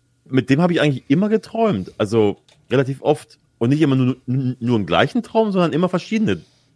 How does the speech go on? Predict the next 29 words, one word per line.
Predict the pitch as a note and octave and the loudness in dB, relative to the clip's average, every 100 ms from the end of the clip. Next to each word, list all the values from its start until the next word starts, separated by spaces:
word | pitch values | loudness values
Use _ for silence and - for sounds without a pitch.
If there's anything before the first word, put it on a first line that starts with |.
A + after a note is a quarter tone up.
| _ _ _ _ _ | _ _ _ _ _
der | A2 | -6
Träume. | - F2+ F2 D#2+ D2 _ _ _ _ _ _ _ _ - | -2 0 0 -2 -10 _ _ _ _ _ _ _ _ -12
Bis | F#2 F3+ - | -2 0 2
ich | C4 A#3 - - | 2 0 -6 -6
mit | D#3 - | -6 -2
ihm | C#3+ G#3+ C4 B3 - | 0 2 2 -4 -4
bei | C3 | -2
meiner | A#2+ A#2+ A#2+ - | 0 0 -2 -2
Oma | E3+ A#3+ C#3+ | -2 0 -2
in | B2+ | 0
Berlin | G#2 F#2+ G2 D#3+ B3+ B3 _ - | 0 0 -2 -2 -2 -6 _ -6
in | G#2+ | -2
der | G#2+ | -2
Stube | - C#3+ G3+ - | -2 -2 0 0
auf | F#2 | -2
dem | F#2+ | -6
Boden | C#2+ E2+ E3 | -4 -2 -2
saß | F3+ G#3+ B3+ - _ _ _ _ _ - | -2 -4 -6 -10 _ _ _ _ _ -6
und | A#2+ A#2+ | -4 -4
diese, | B2+ | -6
und, | C3 C3+ - | -4 -4 2
und | C#3 | 2
diese | C3 D#3+ | 2 0
Schrankwand | - A#3+ B3+ A#2 G#2 - | 2 0 0 -2 -2 -4
kippte | - A#2 - G#2 _ _ _ - | -8 -6 -4 -6 _ _ _ -8
aus | F2+ - | -6 -4
irgendwelchen | F#2 F2+ F2 | -6 -6 -8
Gründen | E2 F2 E2 D#2+ | -6 -8 -8 -8
um. | E2 D2+ | -10 -10